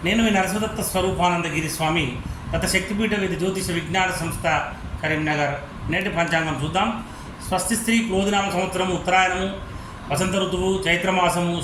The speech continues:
శనివారము. తిథి సూర్యోదయ కాల తిథి పంచమి. పంచమి ఈరోజు పన్నెండు గంటల ఐదు నిమిషాలు పిఎం వరకు, తదుపరి షష్ఠి.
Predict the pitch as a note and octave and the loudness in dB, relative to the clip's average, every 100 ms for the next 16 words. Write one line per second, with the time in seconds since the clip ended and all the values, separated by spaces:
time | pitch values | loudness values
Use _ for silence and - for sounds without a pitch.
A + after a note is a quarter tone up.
0 | - E3 D#3+ D#3 D3+ D3+ - - - - | -2 0 2 2 0 -4 -6 -10 -12 -6
1 | - G#3 A#3 - G#3+ A3 G#3+ G3+ G#3 G3+ | -2 2 2 2 2 2 2 2 0 2
2 | G3 F#3 F#3+ E3+ F#3 E3+ D#3 - - - | 2 2 2 0 2 2 0 -4 -10 -6
3 | - - - - E3 F3 F#3 F3 D#3+ A#2+ | -4 -2 -4 -2 0 2 2 2 2 -2
4 | - - - - - - - - - - | -6 -6 -6 -6 -8 -10 -10 -8 -4 -2
5 | - - - F#3+ G#3 A#3+ A3+ A3 A3 G3 | -4 -4 -2 0 4 4 4 4 2 2
6 | G3 G3+ G3+ G3 F3+ F#3 F3 F#3 F3 E3 | 2 2 2 2 2 0 2 2 2 2
7 | F#3+ F3+ F3 F3 E3+ E3+ F3+ E3 - - | 2 2 0 0 0 2 2 2 2 4
8 | - - F3 - F3+ E3+ | 4 4 4 4 2 2